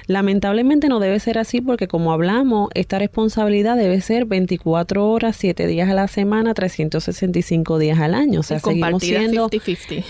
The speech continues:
Speaker 1: definitivamente, porque como mencionamos, nos separamos como pareja, no como papá. Eso es lo que
Speaker 2: Ujú.
Speaker 1: estamos tratando de, de, de discutir en esta mañana. Lamentablemente, cuando hay un divorcio y cuando es mal manejado,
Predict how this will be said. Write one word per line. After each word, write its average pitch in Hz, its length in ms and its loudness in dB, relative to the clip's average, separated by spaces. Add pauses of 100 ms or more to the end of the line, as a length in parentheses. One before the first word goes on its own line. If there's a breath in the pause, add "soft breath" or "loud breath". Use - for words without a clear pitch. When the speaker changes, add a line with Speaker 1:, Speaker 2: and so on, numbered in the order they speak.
Speaker 1:
definitivamente, 185 1080 2
porque 170 360 -2
como 160 240 0
mencionamos, 202 640 2
nos 190 160 2
separamos 170 500 -2
como 240 240 0
pareja, 202 400 2
no 156 140 2
como 147 260 0
papá. 180 400 -2
Eso 160 300 2
es 180 80 2
lo 190 80 2
que 202 80 0
Speaker 2:
Ujú. 220 80 0
Speaker 1:
estamos 180 260 2
tratando 170 500 0
de, 156 220 0
de, 151 560 0
de 160 160 0
discutir 156 420 0
en 165 80 2
esta 165 220 -2
mañana. 170 580 2 (640 loud breath)
Lamentablemente, 226 1000 2
cuando 180 380 2
hay 165 140 2
un 226 140 4
divorcio 220 760 2
y 160 140 -4
cuando 156 420 0
es 160 100 2
mal 196 220 2
manejado, 185 800 2